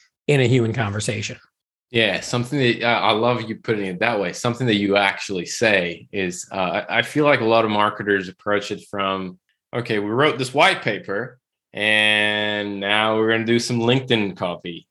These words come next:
Speaker 2: And, uh, you know, it's just so many factors that I sometimes feel like it's missed from the mobile perspective and the mobile usage. And I'm like, you know, you got these solid paragraphs in there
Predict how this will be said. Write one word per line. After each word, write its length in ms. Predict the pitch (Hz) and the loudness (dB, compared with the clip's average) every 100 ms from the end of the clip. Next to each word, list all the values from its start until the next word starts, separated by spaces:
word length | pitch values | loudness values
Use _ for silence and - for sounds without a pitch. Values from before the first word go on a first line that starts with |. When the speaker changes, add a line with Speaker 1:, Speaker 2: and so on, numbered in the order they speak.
| _ | _
Speaker 2:
And, 480 | 98 92 92 95 90 | -8 -4 -4 -4 -2
uh, 380 | 95 92 92 90 | -2 0 -2 -4
you 60 | 107 | -4
know, 200 | 98 92 | -2 0
it's 140 | 95 - | -2 -4
just 280 | 101 - - - | -6 -6 -12 -8
so 200 | - 120 | 0 2
many 180 | 127 123 | 4 2
factors 680 | - 104 117 123 123 104 98 | 2 0 0 -2 0 0 0
that 160 | 95 | -2
I 80 | 92 | -2
sometimes 640 | 92 - 98 98 95 87 | -4 -10 -8 -6 -6 -6
feel 180 | - 95 | -4 -2
like 180 | 90 87 | -2 -8
it's 160 | 87 - | -8 -2
missed 520 | 101 95 80 - - _ _ _ - | 2 2 0 -14 -16 _ _ _ -12
from 360 | 95 90 90 - - - | -8 -6 -8 -12 -20 -10
the 60 | 92 | -2
mobile 420 | 104 123 127 120 | 4 4 4 2
perspective 920 | - - - 113 - 117 110 110 104 | -2 -6 -2 -2 0 4 6 4 2
and 120 | 98 | -4
the 60 | 92 | 0
mobile 380 | 101 117 117 | 2 4 4
usage. 580 | 110 110 110 107 107 104 | 4 2 2 4 2 2
And 60 | 107 | -2
I'm 100 | 104 | -6
like, 260 | 107 104 - | -4 -4 -4
you 60 | |
know, 40 | 117 | -8
you 100 | 123 | -6
got 160 | 127 123 | -8 -8
these 180 | 139 123 | -8 -8
solid 640 | - - 127 131 151 139 | -6 -6 -4 0 0 0
paragraphs 800 | - 165 170 170 160 139 127 - | -4 -2 0 2 2 2 0 -2
in 120 | 120 | -2
there 320 | 110 104 107 | 0 0 -2